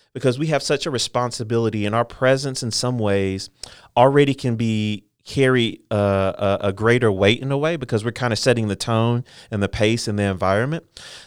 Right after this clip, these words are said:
So I wanna know how what I bring into the room affects the dynamics. And so that's knowing about me. What are some of the things and ways and how I, that shaped how I see the world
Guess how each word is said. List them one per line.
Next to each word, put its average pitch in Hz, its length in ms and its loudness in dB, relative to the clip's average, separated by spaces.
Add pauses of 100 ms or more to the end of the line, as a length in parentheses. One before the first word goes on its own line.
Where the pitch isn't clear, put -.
So - 280 0
I 123 140 4
wanna 190 380 0
know 135 280 2
how 123 200 2
what 120 200 0
I 117 160 2
bring 127 260 -2
into 117 220 -4
the 107 120 -2
room 110 280 -2
affects - 420 -4
the 104 140 -2
dynamics. 95 720 -4 (260)
And 143 100 -4
so 156 100 2
that's 170 200 0
knowing 160 260 0
about 143 260 2
me. 107 380 -6 (560)
What 123 260 4
are 185 60 2
some 175 260 0
of 156 60 2
the 143 80 2
things 139 400 -2
and 123 80 -2
ways 131 540 2 (160)
and 113 140 -2
how 127 340 2
I, 120 260 2
that 113 180 0
shaped - 360 -4
how 120 280 0
I 110 200 0
see 123 260 -6
the 110 100 -6
world 92 460 -8